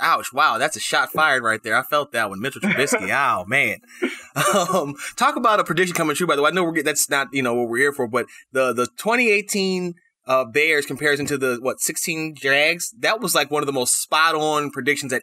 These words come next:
Speaker 1: everybody had. And, I mean, you could see it a
Speaker 2: Mm-hmm.
Speaker 1: mile away. <laughs>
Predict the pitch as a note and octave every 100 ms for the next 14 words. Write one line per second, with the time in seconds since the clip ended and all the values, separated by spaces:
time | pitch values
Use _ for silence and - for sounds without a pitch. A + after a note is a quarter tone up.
0 | - D3+ D#3 D3 C#3+ C#3 C3+ C#3 C3+ B2
1 | A2 - - - - C3+ D#3+ F#3 E3+ D3
2 | C#3 C3 E3 D3 - D3+ C3 C3 C#3 C#3+
3 | C3+ C3 B2+ - -